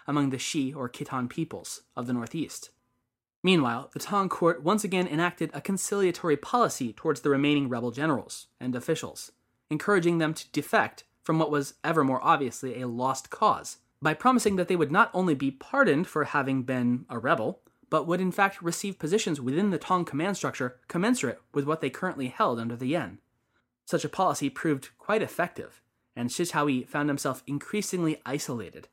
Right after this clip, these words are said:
as more and more of his once loyal armies peeled themselves off and disappeared into the dark of night to get out while the getting was good. In the spring of seven sixty-three, however, Shi Chaoyi would meet his destiny when his retinue was intercepted by Tang loyalists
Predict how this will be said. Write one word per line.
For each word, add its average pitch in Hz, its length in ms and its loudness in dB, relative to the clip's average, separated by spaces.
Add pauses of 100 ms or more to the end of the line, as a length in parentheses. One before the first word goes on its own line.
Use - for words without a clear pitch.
(160)
as 120 200 -6
more 147 380 0 (180)
and 120 120 0
more 139 220 2
of 127 100 2
his 120 140 -4
once 160 400 -4
loyal 160 280 2
armies 135 340 -2 (240)
peeled 196 260 0
themselves 156 400 0
off 127 300 -2
and 110 160 -10 (100)
disappeared 131 500 -2
into 120 200 -8
the 123 80 -8
dark 123 260 -4
of 104 80 -14
night 131 320 -4 (160)
to - 80 -6
get 139 140 -4
out 143 240 0 (120)
while 120 120 -6
the 110 80 -12
getting 110 260 -8
was 101 160 -14
good. 120 260 -6 (960)
In 190 80 4
the 202 60 6
spring 269 240 4
of 247 100 4
seven 220 280 4
sixty-three, 208 480 0
however, 120 420 -2 (340)
Shi 220 140 2
Chaoyi 190 340 4
would 160 200 2
meet 175 200 -2
his 180 140 -2
destiny 127 540 -2 (160)
when 151 120 2
his 143 140 0
retinue 143 340 2
was 143 360 -2 (180)
intercepted 156 580 -2
by 131 140 -4
Tang 170 300 -2
loyalists 131 580 -4